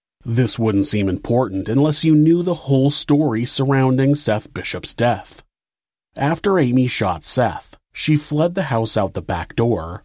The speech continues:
crossed the street, and went into an alley that dead-ended at a Ford dealership.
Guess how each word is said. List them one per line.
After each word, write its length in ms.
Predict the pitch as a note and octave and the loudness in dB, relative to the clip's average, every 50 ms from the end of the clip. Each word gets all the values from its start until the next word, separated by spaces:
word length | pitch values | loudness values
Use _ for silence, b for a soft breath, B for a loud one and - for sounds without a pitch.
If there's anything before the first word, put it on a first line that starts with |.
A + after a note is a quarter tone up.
| _ _ - | _ _ -8
crossed 420 | - - C#3+ C#3 C3 - - - | -4 -2 -2 -2 -2 -4 -6 -6
the 80 | C3 A2+ | -6 -6
street, 500 | - - - - D#3+ D3+ A#2+ G#2+ G#2+ - | -6 -4 -2 0 2 2 2 0 -4 -4
and 160 | - C3 C#3 | -2 2 2
went 140 | D3 C#3+ C#3+ | 4 4 4
into 240 | C#3 C#3 - D3 | 2 2 2 0
an 80 | C3+ C3 | 0 0
alley 440 | - C3+ C#3 C#3 C#3+ D3+ D#3 D#3 D#3 | 0 0 0 2 2 4 4 2 2
that 220 | D3 D3 - A#2+ | 0 -2 -4 -4
dead-ended 680 | B2 C#3 C3 B2+ C#3+ D3 D#3 D#3+ C3 A2 G#2 G2+ G#2 G#2 | -2 -2 0 2 2 2 2 2 2 2 0 0 -2 -2
at 160 | - A#2 A2 | -4 -4 -4
a 60 | G#2 | -4
Ford 460 | - - - - C3 C#3 D3 D3 C3 | -4 -4 -2 0 2 2 2 2 0
dealership. 720 | A2+ G#2 F#2+ E2+ D#2+ D#2 - - - - D2+ - - - | -4 -8 -8 -8 -10 -12 -10 -10 -8 -8 -8 -10 -14 -20